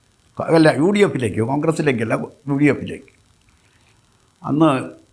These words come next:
കേന്ദ്രമന്ത്രിയായിരുന്ന കെ സി പന്തിൻ്റെ നേതൃത്വത്തിൽ കോയമ്പത്തൂരിൽ വെച്ച് ഒരു ചർച്ച നടന്നു.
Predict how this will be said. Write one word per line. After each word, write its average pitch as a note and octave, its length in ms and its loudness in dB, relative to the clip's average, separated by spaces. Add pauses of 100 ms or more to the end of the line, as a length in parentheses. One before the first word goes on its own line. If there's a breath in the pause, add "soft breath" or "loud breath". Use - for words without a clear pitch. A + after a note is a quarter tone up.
(120)
കേന്ദ്രമന്ത്രിയായിരുന്ന D#3+ 920 2 (140)
കെ D3 100 4 (100)
സി F#3+ 100 0 (140)
പന്തിൻ്റെ C3 380 2
നേതൃത്വത്തിൽ A2+ 520 -2 (1080)
കോയമ്പത്തൂരിൽ D#3+ 760 2
വെച്ച് G#2 240 -2 (200)
ഒരു G2 160 -12
ചർച്ച G#2 220 0 (100)
നടന്നു. - 260 -12